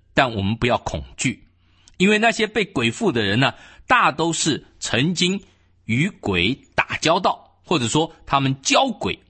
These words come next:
这个鬼呢，或者邪灵，才可以趁这个机会附着在他们身上的。如果我们用坚强的意志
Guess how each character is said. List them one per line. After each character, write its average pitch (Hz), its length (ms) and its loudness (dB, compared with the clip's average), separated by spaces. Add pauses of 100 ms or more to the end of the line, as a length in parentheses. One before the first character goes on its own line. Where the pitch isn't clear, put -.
(220)
这 269 140 0
个 196 140 0
鬼 87 340 -4
呢， 127 220 0 (240)
或 156 160 0
者 135 100 0
邪 127 240 2
灵， 131 260 -2
才 123 320 0
可 156 460 -2
以 104 380 -2 (160)
趁 233 240 0
这 - 40 -4
个 143 80 -2
机 160 200 -2
会 156 240 -2 (300)
附 156 260 0
着 95 280 0
在 117 300 0
他 104 160 0
们 95 100 -2
身 95 200 -2
上 85 200 0
的。 67 120 -18 (720)
如 156 200 2
果 170 240 4
我 151 60 2
们 156 160 2
用 190 220 2
坚 226 240 -2
强 170 180 2
的 185 60 2
意 208 180 -2
志 156 320 -2